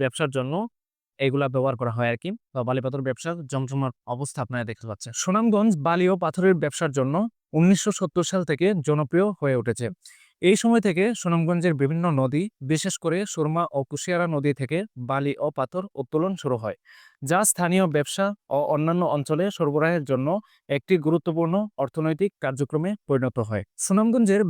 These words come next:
বালি ও পাথরের গুণগত মান ভালো হওয়ায় এটি নির্মাণ শিল্পে ব্যাপকভাবে ব্যবহৃত হতে থাকে এবং এই ব্যবসা স্থানীয় অর্থনীতির জন্য বেশ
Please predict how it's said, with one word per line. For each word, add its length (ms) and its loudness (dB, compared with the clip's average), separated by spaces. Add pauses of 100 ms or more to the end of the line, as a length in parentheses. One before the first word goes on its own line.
বালি 240 0
ও 100 -4
পাথরের 360 -2 (220)
গুণগত 300 0 (160)
মান 160 0 (220)
ভালো 260 -4
হওয়ায় 260 0 (200)
এটি 140 0 (140)
নির্মাণ 300 2 (140)
শিল্পে 280 0 (120)
ব্যাপকভাবে 540 -4 (200)
ব্যবহৃত 320 0 (120)
হতে 240 -2
থাকে 200 -6 (380)
এবং 160 -2 (420)
এই 160 4 (140)
ব্যবসা 300 -4 (100)
স্থানীয় 340 -2 (140)
অর্থনীতির 500 0
জন্য 160 0 (420)
বেশ 260 -4